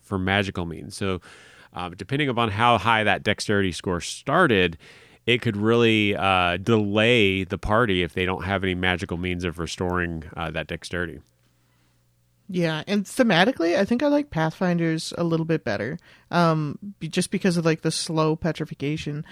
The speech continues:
Speaker 2: So you're still
Speaker 1: Mm-hmm.
Speaker 2: trying to fight, you're still trying to make those saving throws, but you just kinda keep getting worse and worse until eventually you're just a piece of rock. <laughs>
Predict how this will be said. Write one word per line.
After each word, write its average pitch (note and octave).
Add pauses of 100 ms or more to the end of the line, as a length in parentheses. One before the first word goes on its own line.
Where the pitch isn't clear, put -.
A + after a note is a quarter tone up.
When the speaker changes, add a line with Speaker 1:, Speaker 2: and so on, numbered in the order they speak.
(140)
Speaker 2:
So -
you're F#3
still E3+
Speaker 1:
Mm-hmm. -
Speaker 2:
trying E3+
to D#3+
fight, D3+
you're D#3+
still E3
trying E3
to D#3
make D#3
those D#3+
saving D#3
throws, D3
but -
you D#3
just -
kinda E3
keep -
getting D#3+
worse D#3
and D#3+
worse D3+
until D#3 (560)
eventually D#3
you're D#3+
just D3+ (160)
a F3
piece -
of D#3
rock. D3+
<laughs> -